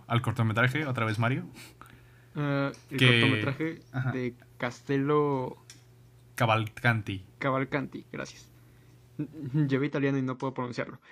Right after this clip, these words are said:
Speaker 2: <laughs>
Speaker 1: Bravo.
Speaker 2: Ah, pues es un corto,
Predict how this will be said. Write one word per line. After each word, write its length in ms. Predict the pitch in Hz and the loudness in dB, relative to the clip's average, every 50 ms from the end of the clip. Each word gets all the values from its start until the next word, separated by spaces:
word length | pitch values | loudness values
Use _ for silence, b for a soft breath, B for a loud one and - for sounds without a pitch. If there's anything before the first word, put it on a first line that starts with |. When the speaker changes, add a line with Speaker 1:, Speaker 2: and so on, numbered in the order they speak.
| B B B | B B B
Speaker 2:
<laughs> 1040 | 156 - - - _ - - - - - - - - - - - - 139 - - 131 | -4 -4 -4 -8 _ -20 -20 -20 -20 -20 -20 -20 -20 -20 -20 -16 -14 -12 -12 -10 -8
Speaker 1:
Bravo. 380 | 120 117 110 104 101 98 95 90 - - - - - - - - - - - - - - - - - - | -6 -4 -2 -2 -2 -2 -4 -8 -12 -18 -20 -20 -20 -20 -20 -20 -20 -20 -20 -20 -20 -20 -20 -20 -12 -8
Speaker 2:
Ah, 340 | 160 147 143 147 147 143 143 147 143 - - - - - - - - _ _ _ _ _ _ _ | -4 -2 0 0 0 0 -2 -4 -8 -12 -20 -20 -20 -20 -20 -20 -20 _ _ _ _ _ _ _
pues 180 | - 175 165 - | -2 -2 -2 -2
es 80 | - - | -2 -2
un 80 | 311 | 0
corto, 320 | - 320 311 - 302 285 | 2 2 2 2 0 0